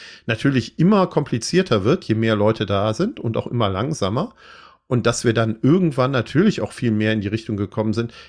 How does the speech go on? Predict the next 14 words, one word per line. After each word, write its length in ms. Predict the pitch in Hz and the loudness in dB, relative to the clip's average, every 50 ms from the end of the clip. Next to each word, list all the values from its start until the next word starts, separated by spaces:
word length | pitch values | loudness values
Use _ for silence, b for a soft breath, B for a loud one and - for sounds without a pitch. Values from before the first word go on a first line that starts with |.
| B B | B B
ja 120 | - 85 | -14 -8
gut, 240 | 95 101 110 110 - | -6 -6 -6 -4 -6
wenn 100 | 95 95 | -6 -4
da 80 | 98 | -6
einer 240 | - - 98 101 101 | -6 -6 -6 -4 -4
jetzt 240 | 98 95 - - - | -4 -6 -8 -10 -10
gerade 240 | - 90 95 101 98 | -8 -8 -6 -6 -6
diskutiert, 540 | 90 95 - - - - - - 104 110 - | -8 -10 -10 -10 -10 -10 -4 -4 -4 -4 -4
dann 100 | 107 95 | -8 -6
kann 160 | - 117 123 | -6 -4 -2
das 160 | 113 98 - | -2 -4 -4
auch 160 | - - - | -8 -10 -8
alleine 380 | 95 92 85 98 131 151 127 98 | -8 -6 -2 -2 0 0 0 -4
entscheiden. 540 | 85 87 - - 92 87 98 123 160 180 | -4 -8 -8 -8 -6 -4 -4 -4 -4 -6